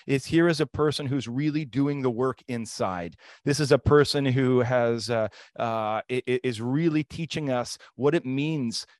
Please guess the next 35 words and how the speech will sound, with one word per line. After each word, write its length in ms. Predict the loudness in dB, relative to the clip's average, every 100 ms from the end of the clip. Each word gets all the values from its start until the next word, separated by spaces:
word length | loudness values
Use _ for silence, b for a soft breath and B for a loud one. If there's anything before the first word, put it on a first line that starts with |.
| _
to, 360 | 2 4 4 2
uh, 200 | 2 0 0
embody 680 | -4 -2 2 2 2 0 -2
a, 140 | -2 -2
a, 140 | -4 -4
a 40 |
worldview 760 | 0 4 4 2 -2 -4 -4 -8 b
that 100 | -2
is 100 | -2
full 220 | -2 0 0
of 120 | -2
compassion 760 | -4 -4 -2 -2 -2 -6 -8 b -8
and 140 | -6
connection. 580 | -2 2 2 0 -2 -2 B B
And, 340 | 0 2 4 4
uh, 180 | 6 8
I 120 | 8
look 200 | 8 6
forward 400 | 4 6 6 2
to, 420 | 0 2 2 2
uh, 140 | 2 2
having 260 | 0 -2
a 40 | -4
great 240 | -2 -4
conversation 680 | -4 -4 -6 -4 -4 -4 -6
here 120 | -4
with 140 | -4
Four 300 | -4 0 0
Arrows 260 | 0 -2 -4
today. 320 | -8 -4 -4 -6 B B
Well, 160 | 0 2
uh, 60 | 4
Four 260 | 4 4
Arrows, 220 | 6 4
th-, 100 | 0